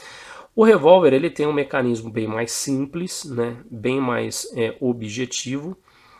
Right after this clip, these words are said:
Então, isso permite com que a, o manuseio da arma, a maniabilidade da, do revólver,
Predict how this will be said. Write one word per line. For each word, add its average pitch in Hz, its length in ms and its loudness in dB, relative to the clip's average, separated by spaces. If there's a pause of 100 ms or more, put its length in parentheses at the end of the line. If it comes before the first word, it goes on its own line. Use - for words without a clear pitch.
(220)
Então, 147 1400 0
isso 131 260 -8
permite 139 540 -2
com 156 180 -4
que 143 460 -6
a, 113 1080 -2
o 151 80 -2
manuseio 135 560 -2
da 120 160 -4
arma, 120 380 -2
a 107 40 -6
maniabilidade 117 800 -4
da, 107 640 -6
do 110 160 -6
revólver, 120 540 -2